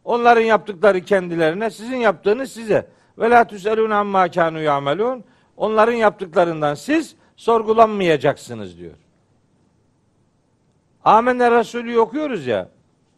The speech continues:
Amenna Resulü. O ikinci ayette la yükellifullahu nefsen illa vus'aha. Allah hiçbir cana kaldıramayacağı yükü yüklemez. Leha ma kesebet ve aleyha mektesebet.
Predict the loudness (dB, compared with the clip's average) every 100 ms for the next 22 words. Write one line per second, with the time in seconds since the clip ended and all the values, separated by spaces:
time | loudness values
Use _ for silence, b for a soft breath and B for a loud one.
0 | _ _ 2 4 2 -2 -2 -2 -4 -10
1 | -12 -14 _ _ _ _ _ -4 -4 -6
2 | -10 2 4 6 4 0 -2 -4 -6 _
3 | _ 4 6 6 4 0 2 0 0 2
4 | 4 4 4 -2 -2 -4 -6 -2 2 2
5 | 0 0 2 2 0 -4 _ _ _ _
6 | _ _ _ 4 6 8 6 6 0 _
7 | _ -10 -10 -8 -6 -6 2 4 4 2
8 | 4 4 4 2 2 0 0 2 2 0
9 | -6 -8 -8 -4 0 0 0 -6 _ _
10 | _ _ _ 8 10 12 10 8 4 4
11 | 2 4 8 8 6 -6 _ _ _ _
12 | _ _ 2 6 8 10 10 10 8 8
13 | 4 4 2 2 -4 -6